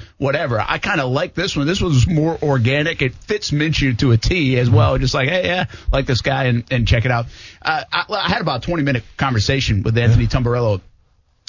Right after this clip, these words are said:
Speaker 1: and, uh, he's opening up his own performance, uh, plates down there in Naples. It, it's really just fascinating, man, just the stuff they work on. Like, as I said, like, do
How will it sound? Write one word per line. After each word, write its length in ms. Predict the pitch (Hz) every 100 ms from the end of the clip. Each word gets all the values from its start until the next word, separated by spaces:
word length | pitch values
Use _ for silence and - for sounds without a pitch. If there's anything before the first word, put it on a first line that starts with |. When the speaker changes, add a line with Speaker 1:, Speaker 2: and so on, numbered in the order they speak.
| -
Speaker 1:
and, 300 | - 120 113
uh, 60 | 113
he's 180 | 120 131
opening 320 | 120 110 113
up 120 | 110
his 100 | 110
own 120 | 113
performance, 580 | 110 101 123 139 113 -
uh, 120 | 104
plates 300 | - 117 104
down 240 | - 110 110
there 180 | 107 107
in 80 | 113
Naples. 420 | 151 - 113 - - - - _ _ -
It, 220 | 135 143
it's 140 | 147
really 340 | 147 233 277 147
just 200 | 117 -
fascinating, 720 | - 110 247 202 143 117 107
man, 240 | 107 113 117
just 180 | 135 127
the 60 |
stuff 300 | - - 156
they 100 | 110
work 340 | 110 147 85 135
on. 200 | 92 95
Like, 220 | 110 - - - -
as 120 | 190
I 40 |
said, 260 | - - 214
like, 140 | 165
do 160 | 175